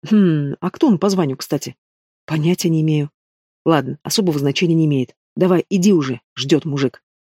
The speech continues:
Арина увидела Александра у начала моста. Тот стоял и всматривался в прогуливающихся людей. Как только Арина появилась на горизонте, он направился в ее сторону. В голубых джинсах и серой свободной футболке он не должен был выделяться среди других мужчин.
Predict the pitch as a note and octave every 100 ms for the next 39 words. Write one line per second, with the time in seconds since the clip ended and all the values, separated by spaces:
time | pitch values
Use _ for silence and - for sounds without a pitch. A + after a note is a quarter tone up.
0 | _ _ G#3+ A3 F#3+ F#3 E3+ D#3 D#3 -
1 | F#3+ F3+ F3 E3+ D#3+ D#3 D3+ D3+ - A2+
2 | - _ _ - G3+ - F3+ G#3 F#3+ D3
3 | F3 F#3 F3 E3 - D3+ D#3 D3+ G3 E3+
4 | E3+ F3 - F3 F3+ D3+ B2+ _ _ _
5 | _ - - A3+ G#3+ A3+ G#3+ E3 F#3 F#3+
6 | E3+ - D#3 E3 F3 G3+ A#3 F#3+ - F3
7 | E3+ D#3 G3 F#3 E3+ D#3+ D#3+ D#3 - C#3+
8 | C3+ C3 - _ _ _ _ _ _ -
9 | E3 G3+ A#3+ A#3 E3 A3 G3 E3 F3+ -
10 | G3+ F3 - E3 D#3+ D#3+ D#3 D#3+ A3+ A3+
11 | A3 G3+ _ _ F3+ G3+ F#3 D#3 G3+ F3+
12 | F3+ E3 D3+ D3+ D3+ D3 D#3+ - D#3+ D#3
13 | D3+ D3 D3 D3 D3+ -